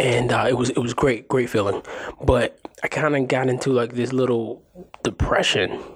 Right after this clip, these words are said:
Like, I was kinda depressed. Uh, for one, I had a low, you know, low sales for January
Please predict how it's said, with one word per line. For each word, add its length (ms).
Like, 260
I 80
was 160
kinda 220
depressed. 600
Uh, 200
for 160
one, 320
I 40
had 160
a 40
low, 380
you 100
know, 140
low 260
sales 440
for 180
January 580